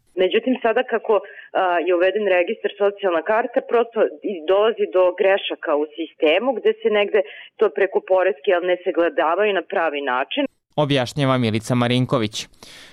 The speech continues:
Speaker 2: Sezonski radnici uskraćeni su za osnovna prava koja štite stalno zaposlene radnike. Suzana Petrović je tri puta bila u drugom stanju.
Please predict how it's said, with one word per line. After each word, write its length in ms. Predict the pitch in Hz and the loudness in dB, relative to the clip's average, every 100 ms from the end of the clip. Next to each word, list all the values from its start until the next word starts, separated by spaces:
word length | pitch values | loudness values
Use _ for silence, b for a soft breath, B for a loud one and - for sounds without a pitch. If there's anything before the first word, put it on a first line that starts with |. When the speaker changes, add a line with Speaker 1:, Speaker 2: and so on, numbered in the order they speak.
| B | B
Speaker 2:
Sezonski 500 | 175 165 165 - 170 | 0 2 0 0 0
radnici 440 | 160 170 165 175 | 0 0 0 0
uskraćeni 540 | 160 - 170 - 156 147 | 0 2 0 2 2 0
su 200 | - 151 | 0 0
za 280 | 135 147 | 2 2
osnovna 540 | 131 147 143 170 151 135 | 2 0 -2 -2 0 0
prava 420 | 147 139 139 131 | 0 0 2 0
koja 240 | 117 120 | 0 -2
štite 380 | 110 - 131 127 | -2 -2 -2 -2
stalno 400 | 117 143 131 127 | -2 0 0 2
zaposlene 600 | 117 120 131 - 131 123 | 0 0 -2 -2 0 2
radnike. 480 | 120 123 - 101 - - | 2 -2 -4 -12 -16 -10
Suzana 440 | - 123 127 117 | -4 0 0 0
Petrović 580 | 127 123 147 143 127 - | 0 -2 0 0 0 0
je 100 | 143 | 0
tri 240 | 151 147 | 0 0
puta 340 | - 120 - 117 | 0 -2 0 0
bila 280 | 117 117 | 2 2
u 80 | 117 | 2
drugom 320 | 110 110 113 | 2 0 0
stanju. 460 | 113 143 131 123 101 | -2 -2 -2 -2 -4